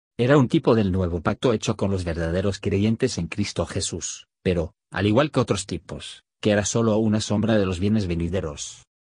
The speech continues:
Como una nación que se rompió este pacto, por lo tanto, el Señor declaró que iba a hacer un nuevo pacto con Israel, escribiendo su ley, no en tablas de piedra, sino en su corazón. Jeremías treinta y uno, dos puntos treinta y tres,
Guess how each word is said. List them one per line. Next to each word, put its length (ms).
Como 240
una 160
nación 360
que 100
se 120
rompió 360
este 240
pacto, 400
por 160
lo 100
tanto, 440
el 140
Señor 320
declaró 400
que 80
iba 200
a 40
hacer 260
un 160
nuevo 200
pacto 280
con 140
Israel, 540
escribiendo 560
su 160
ley, 240
no 160
en 80
tablas 320
de 120
piedra, 500
sino 340
en 100
su 140
corazón. 500
Jeremías 540
treinta 320
y 100
uno, 160
dos 240
puntos 400
treinta 320
y 80
tres, 420